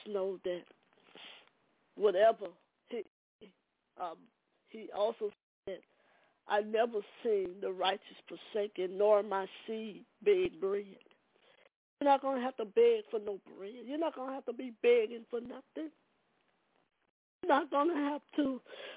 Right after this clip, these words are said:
wonder where, how you and your family gonna eat. You don't have to wonder about where you're gonna stay. You don't have to wonder how you're gonna pay your mortgage, you know,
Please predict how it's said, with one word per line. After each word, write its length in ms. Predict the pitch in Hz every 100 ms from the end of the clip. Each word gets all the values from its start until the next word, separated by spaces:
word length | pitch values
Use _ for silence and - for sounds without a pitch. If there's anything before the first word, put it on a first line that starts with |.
| -
wonder 440 | 214 277 269 240
where, 260 | 226 247 240 220 -
how 160 | 247
you 280 | 247 247 262
and 100 | 240
your 140 | 220 208 -
family 360 | 233 220 220 196
gonna 160 | 190 190
eat. 220 | - - _ _ _ - -
You 200 | 262 -
don't 240 | - -
have 220 | 247 302 -
to 80 | 262
wonder 480 | 254 262 262 262 240
about 360 | 220 233 220 214 - - -
where 320 | 247 269 240
you're 260 | 240 233 220
gonna 240 | 220 208 190 _ _
stay. 220 | - 220 233
You 140 | 302
don't 240 | 320 302 269
have 100 | 254
to 80 | 277
wonder 360 | 240 247 233 214
how 200 | 220 208 220
you're 120 | 226
gonna 260 | 208 208 202
pay 180 | 233 214
your 120 | 196
mortgage, 580 | 190 196 _ _ - -
you 100 | 262
know, 240 | 247 247